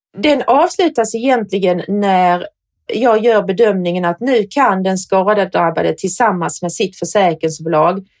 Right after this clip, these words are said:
själv hantera skadan vidare. Eh, nu är det här akuta igångsatt.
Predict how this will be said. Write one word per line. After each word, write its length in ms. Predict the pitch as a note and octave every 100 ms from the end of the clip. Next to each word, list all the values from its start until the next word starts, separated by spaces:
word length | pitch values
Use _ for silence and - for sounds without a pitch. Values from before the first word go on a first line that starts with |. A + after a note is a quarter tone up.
| _
själv 640 | - C#4+ F#3 E3 E3 D#3 D#3 _ _ _ _ _ _ F#3+
hantera 580 | G3 F3+ A#3 G#3 E3
skadan 500 | D#3+ - E3+ G3 F3+
vidare. 580 | D#3+ F#3 G#3 E3 F3 A#3 B3+ _ _ _ _
Eh, 180 | F#3+ G3+
nu 160 | G3 F#3+
är 220 | - A3+
det 60 | G3
här 320 | A#3+ B3+ G#3 -
akuta 540 | F#3+ - A#3 G3 F3+
igångsatt. 680 | E3+ F3+ E3 E3 D#3 E3+